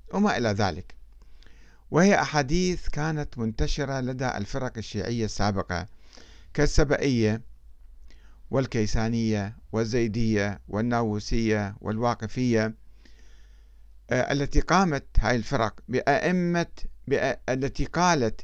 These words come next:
بأئمة مهديين وغيبتهم خلال القرون الثلاثة الأولى، فاستعار منها تلك الأحاديث وركبها على الإمام الثاني عشر الغائب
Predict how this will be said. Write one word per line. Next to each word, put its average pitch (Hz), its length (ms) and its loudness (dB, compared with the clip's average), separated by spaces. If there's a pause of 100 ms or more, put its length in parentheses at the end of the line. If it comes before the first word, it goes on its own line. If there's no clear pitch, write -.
بأئمة 147 640 -2 (100)
مهديين 131 1000 0
وغيبتهم 117 840 -2 (520)
خلال 147 380 4
القرون 123 460 -2
الثلاثة 117 460 0
الأولى، 90 500 0 (720)
فاستعار 180 720 2
منها 170 360 -2
تلك 135 320 -6
الأحاديث 104 680 -2 (100)
وركبها 127 920 -4
على 120 160 -4
الإمام 107 420 -4
الثاني 110 340 -6
عشر 110 360 -10
الغائب 87 480 -8